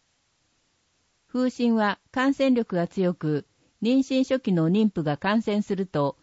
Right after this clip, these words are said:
出生時が先天性風疹症候群、目や耳、心臓に障害が出ることになる可能性があります。次の対象の方に、再度風疹の追加的対策として、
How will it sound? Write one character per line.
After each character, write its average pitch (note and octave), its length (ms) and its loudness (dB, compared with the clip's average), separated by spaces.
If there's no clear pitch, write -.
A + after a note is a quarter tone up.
出 A3 200 -4
生 B3+ 320 0
時 G3+ 120 -2
が E3 280 0
先 C4 280 2
天 B3+ 220 2
性 A#3+ 240 0
風 B3 200 -2
疹 B3+ 240 2
症 B3 240 4
候 G#3+ 260 4
群、 C#3+ 400 2
目 A#3+ 160 2
や G#3 160 2
耳、 D#3 440 4
心 B3 300 4
臓 A3+ 200 2
に G#3 260 0
障 B3+ 240 2
害 A#3+ 180 0
が A3+ 140 -2
出 A3+ 120 0
る F#3+ 100 -2
こ D3+ 160 -4
と D3 340 -4
に G#3 140 0
な A#3 160 2
る F3 160 0
可 F#3+ 160 -4
能 A3 200 2
性 G#3 200 -2
が F#3+ 140 2
あ F#3 40 0
り F3+ 100 0
ま F3 120 0
す。 C#3 280 -8
次 B3+ 260 2
の A3 160 4
対 B3 220 0
象 B3 180 0
の A#3+ 100 0
方 A#3 260 0
に、 D#3 300 4
再 C4 280 0
度 F#3+ 180 0
風 B3+ 240 -2
疹 B3 240 4
の A3+ 180 2
追 B3+ 220 -4
加 A#3+ 140 -2
的 A#3 280 -6
対 A#3 200 0
策 A3+ 220 -4
と G#3 140 -2
し - 100 -8
て、 E3+ 300 -2